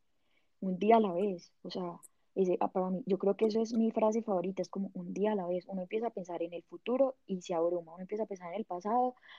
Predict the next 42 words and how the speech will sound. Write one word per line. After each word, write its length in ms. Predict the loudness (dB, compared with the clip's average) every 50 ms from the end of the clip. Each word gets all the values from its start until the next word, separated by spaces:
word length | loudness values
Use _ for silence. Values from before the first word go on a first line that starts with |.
| -20 -20 _ _ 0
y 120 | 2 4
se 100 | 6 8
abruma 480 | 8 8 8 8 8 8 6 4 0 -4 -6 -4
y 180 | -2 0 0
uno 140 | 0 0 0
no 100 | -2 0
termina 380 | 2 4 4 4 4 4 2 0
haciendo 360 | -4 -6 -6 -6 -8 -8 -8 -8
absolutamente 760 | -8 -4 -2 -2 -2 -2 -2 -4 -8 -8 -10 -8 -6 -4 -4
nada. 380 | -2 -2 -4 -4 -6 -6 -8
Y 80 | -8 -8
es 80 | -10 -10
como, 280 | -10 -8 -6 -8 -8 -10 _ _ _ _ _ _ _ _
por 120 | -8 -4 -2
favor, 280 | 0 2 2 0 0 -2 -6
bueno, 240 | -10 -10 -12 -12 _ -6
empecemos 500 | -2 0 0 0 2 0 0 0 -2 -4
por 160 | -4 -2 -2
el 80 | -2
principio, 440 | -2 -4 -6 -6 -6 -8 -8 -10 -10 -10
una 200 | -10 -10 -10 -6
cosa 380 | 0 0 0 2 0 -2 -4 -4
a 60 | -6
la 120 | -6 -4 -4
vez. 140 | -6 -6 -6
Entonces, 260 | -8 -10 -8 -8 -6
una 140 | -6 -6 -4
cosa 180 | -2 0 0
a 40 | 2
la 80 | 2 2
vez 160 | 2 0 2
fue 120 | 0 0
que, 160 | 0 0 -4 -4
bueno, 240 | -4 -6 -6 -6 -8 _ _ _ -20 _ _ _ _ _ _
¿por 160 | 2 6 8
dónde 260 | 10 10 10 8 6 6
puedo 160 | 4 4 4
empezar? 480 | 2 0 -2 -6 -6 -6 -6 -8 -8 -10 -14 -18 _ _ _ _ _ _ _ _ -6
Pues 160 | -4 -2 0
listo, 260 | 0 -2 -2 -2 -4
empecemos 420 | -6 -4 -4 -4 -4 -4 -6 -8 -6
por, 300 | -2 0 0 0 0